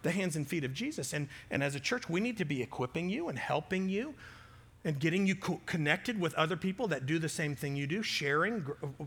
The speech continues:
stories and ideas and, and growing in that way.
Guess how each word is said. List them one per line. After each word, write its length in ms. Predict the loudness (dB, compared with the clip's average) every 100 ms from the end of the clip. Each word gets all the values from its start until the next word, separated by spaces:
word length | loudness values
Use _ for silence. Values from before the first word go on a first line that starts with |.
| -12 -14 -10
stories 540 | -6 -2 0 2 0
and 160 | -2 -2
ideas 520 | -2 0 0 2 0 -2
and, 140 | -4 -8 -14 -4
and 180 | -4 -2
growing 560 | 0 2 4 2 0 -2
in 180 | -4 -4
that 240 | -6 -8
way. 640 | -6 -4 -2 -4 -6 -10